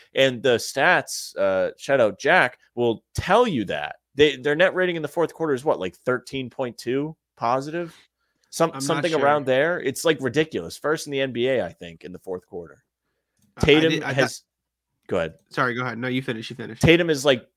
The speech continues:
Speaker 1: picked it up to another level. Uh, they, they just put Pritchard in there, and he shoots a bunch of threes in the fourth quarter, and they seem to all go in now.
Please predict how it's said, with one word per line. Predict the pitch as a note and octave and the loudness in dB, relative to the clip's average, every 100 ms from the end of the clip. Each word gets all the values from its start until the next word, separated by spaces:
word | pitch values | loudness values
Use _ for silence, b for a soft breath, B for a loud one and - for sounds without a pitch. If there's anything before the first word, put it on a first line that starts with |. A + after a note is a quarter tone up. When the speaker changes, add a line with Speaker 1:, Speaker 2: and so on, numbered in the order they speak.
| - | -4
Speaker 1:
picked | D#3 D3 | -4 2
it | D3 | 0
up | C#3 | 0
to | |
another | C3 C3+ C3 | -2 0 2
level. | B2+ C3 C3 - | 2 2 0 0
Uh, | G2+ G2+ | 0 2
they, | G#2+ G#2+ - _ - | 2 0 -4 _ -8
they | A2 | -8
just | A#2+ - | -8 -10
put | - C#3 | -8 -8
Pritchard | - C3 C3 C3 | -6 -8 -6 -8
in | B2+ | -6
there, | B2 B2 | -4 -2
and | A2+ | -2
he | A#2+ A2 | -6 -8
shoots | - C3 A#2+ | -10 -8 -8
a | A#2+ | -6
bunch | A#2+ A2+ | -6 -6
of | A2 | -6
threes | B2 B2 | -4 -4
in | B2 | -6
the | |
fourth | A2 B2 - | -6 -6 -4
quarter, | B2 A#2+ | -4 -2
and | G#2+ | -2
they | G2 G2 G2 | -2 -2 -6
seem | - - A#2 | -10 -4 -2
to | A2 | 0
all | F#2+ A2 | 4 4
go | G#2+ G#2+ | 6 4
in | A2+ A#2+ | 2 0
now. | A#2+ B2+ B2+ | -2 0 -2